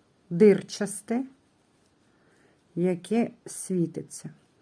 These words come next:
Тут не йдеться мова про край, взагалі ні про що, просто про в'язання гачком. Стовпчики з одним накидом. Так, вони виглядають класно. Саме ось так пров'язані. Але для купальника це не варіант.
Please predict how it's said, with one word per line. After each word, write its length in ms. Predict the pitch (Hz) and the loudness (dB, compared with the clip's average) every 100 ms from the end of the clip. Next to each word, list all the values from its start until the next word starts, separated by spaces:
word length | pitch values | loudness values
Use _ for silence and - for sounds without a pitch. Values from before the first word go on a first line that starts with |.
| - - _ - | -20 -20 _ -4
Тут 220 | 294 147 | -2 2
не 60 | |
йдеться 400 | 190 165 165 - | 2 4 0 -2
мова 280 | 156 147 143 | -2 -2 -4
про 220 | 143 165 | -6 -8
край, 560 | 156 - 302 311 294 254 247 _ _ _ _ _ _ _ _ _ _ | -8 0 4 6 4 2 -4 _ _ _ _ _ _ _ _ _ _
взагалі 540 | 180 175 240 214 208 | -2 2 4 6 6
ні 140 | 196 175 | 6 4
про 180 | 175 190 | 0 -4
що, 260 | - 294 | -2 -4
просто 460 | 262 - 226 - 180 | -2 -2 -4 -6 -12
про 260 | 175 180 | -8 -4
в'язання 520 | 160 165 151 175 185 170 | -2 -2 -2 -2 0 -2
гачком. 420 | 156 170 - - - - - - | -4 -8 -12 -14 -14 -20 -20 -14
Стовпчики 880 | - - - 269 294 - 285 247 196 | -6 -2 4 6 4 0 -2 0 0
з 100 | 151 | -2
одним 340 | 151 170 190 | -2 0 0
накидом. 440 | 170 175 151 143 | -2 -4 -6 -6
Так, 260 | 151 262 254 | 2 2 2
вони 220 | 214 269 | 2 4
виглядають 500 | 277 220 208 214 214 | 4 2 2 2 0
класно. 560 | 208 160 143 139 - 208 - - - - - | -2 -4 -4 -4 -8 -10 -14 -20 -20 -20 -18
Саме 360 | - 233 247 208 | -4 2 4 4
ось 100 | 190 | 2
так 220 | 208 202 | -2 -4
пров'язані. 640 | 175 180 160 139 135 151 160 | -4 -4 -2 -4 -6 -8 -8
Але 260 | - 214 262 | 2 6 6
для 180 | 196 240 | 6 2
купальника 680 | 240 240 277 330 285 - 180 | 2 2 4 6 6 4 -2
це 260 | - 214 | -4 0
не 200 | 233 196 | 2 2
варіант. 680 | 202 185 185 160 143 147 - | 0 -2 -2 -2 -4 -8 -16